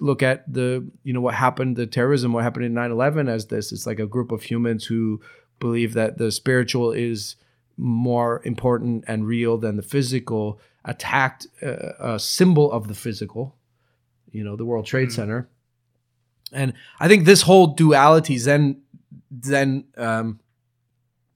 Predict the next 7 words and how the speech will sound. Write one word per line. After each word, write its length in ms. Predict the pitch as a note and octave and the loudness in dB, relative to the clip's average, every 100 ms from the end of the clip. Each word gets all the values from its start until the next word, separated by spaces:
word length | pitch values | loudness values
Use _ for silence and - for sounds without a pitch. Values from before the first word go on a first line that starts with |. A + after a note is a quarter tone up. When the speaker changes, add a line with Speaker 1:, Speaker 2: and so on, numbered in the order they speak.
| - | -16
Speaker 1:
fundamentally, 920 | - D3+ C#3+ C3+ C3+ C#3+ C3 A#2+ G#2 - _ _ _ _ | 0 2 4 2 0 -2 -4 -6 -8 -12 _ _ _ _
uh, 420 | - G#2+ G2 - | -14 -12 -10 -10
objects 420 | B2+ B2 D3 - - | -8 0 2 2 -6
to. 260 | A#2 G2+ | -6 -6
So 240 | G2+ A#2+ A#2 | -6 -6 -6
in 200 | A#2 B2 | -4 -2
Zen, 360 | C3+ C#3 B2 | 2 2 0